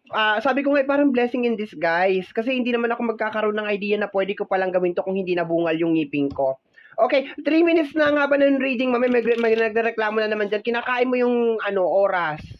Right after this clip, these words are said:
Kadadaldal mo ng kadadaldal. Okay, so let's go, my dear. July seventeen hanggang July twenty-three. Aries. Aries. Sumisingaw talaga siya, tia. Okay.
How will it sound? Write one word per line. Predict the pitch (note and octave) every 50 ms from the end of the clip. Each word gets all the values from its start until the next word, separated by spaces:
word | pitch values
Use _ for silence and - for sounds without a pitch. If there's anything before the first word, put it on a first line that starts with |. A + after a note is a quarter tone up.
| - -
Kadadaldal | F3 F3+ F#3 F#3 F#3+ F3+ F3+ F#3+ F3+
mo | F3+ F3+
ng | F3+ F3+ E3
kadadaldal. | F3 E3+ E3+ E3+ F3 E3+ E3+ D#3+ D#3 D3+ C#3 B2+ A2+ A2+ A2+ A#2 _ D#3+ F3+ - _ _ -
Okay, | - G#3+ B3+ C4 B3 D4 C#4+ B3 F#3+ C#3 _ _ _ _ _
so | _ - C4 C4
let's | C#4 D4 C#4+ A#3
go, | B3 C#4+ D4 D4
my | D4 C#4 C#4 B3
dear. | A3 C4 C4+ D4 D#4 D#4+ B3+
July | A3+ D4 D4+ D4 D4 D4
seventeen | D4+ C#4+ D4 C#4 B3+ B3 C4 C4+ C#4 - C#4+ C#4+ C#4
hanggang | C4+ C4 C4+ B3+ -
July | C4 C4 C4 C4 C4 C4
twenty-three. | B3+ B3+ B3+ C4 C4 B3 C4+ C4 B3 - B3 A#3+ A#3+ B3 B3 B3+ C#4+ D#4 F4 F4+ E4 _ _ _ _ _ _ _ _ _ _ -
Aries. | G#3+ A#3+ B3 B3 B3+ B3 B3 B3+ B3+ C#4 D4 D#4+ F4 F#4 F4 - - _ _ _ _ _ _ _ _ _ _ _ _ _ _ _ _ - _
Aries. | - A#3+ A#3 B3+ C#4+ D#4 D#4 D#4 D4 C#4 C4+ C4+ C4+ C4+ C4+ C#4+ C#4 - _ _ _ _ _ _ _ _
Sumisingaw | - A3+ A#3+ B3 A#3+ D#4 C4+ B3+ B3+ B3 B3+
talaga | B3 B3 B3 B3+ A#3 A#3+ A#3
siya, | C4+ B3+ -
tia. | - C#4+ C#4 C4 A#3+ G3+ D#3+ E3 - _ _ _ _ _ _ _ _ _ _ _ _ _ _ _ _ _ _ _ -
Okay. | F#3+ G3+ G#3 G#3 - G#3+ G#3 G#3 G#3+ A3+ A#3 C4 B3 A3